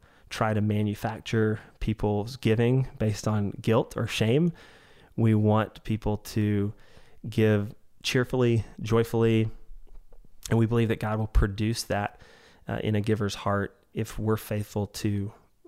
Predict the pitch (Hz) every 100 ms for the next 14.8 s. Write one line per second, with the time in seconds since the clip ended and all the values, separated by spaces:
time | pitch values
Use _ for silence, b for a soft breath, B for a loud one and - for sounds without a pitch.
0 | - - 107 - 101 101 110 - 101 101
1 | - 107 110 - 95 92 - - - -
2 | B B B B B - 123 139 131 147
3 | 127 123 113 113 110 - 110 107 - 110
4 | 110 110 113 110 104 104 104 B B B
5 | B B B B B B B - 131 127
6 | 143 135 123 127 120 113 104 107 113 82
7 | 104 101 107 104 104 101 101 147 - -
8 | 123 107 104 110 104 101 98 - - 76
9 | 107 113 113 107 98 _ - 107 113 -
10 | 95 - 104 - - 107 107 104 - _
11 | - 117 110 - 123 120 110 107 113 110
12 | 110 107 101 110 113 - 107 107 - -
13 | 117 117 104 107 104 113 - - - _
14 | _ - 131 123 127 120 135 135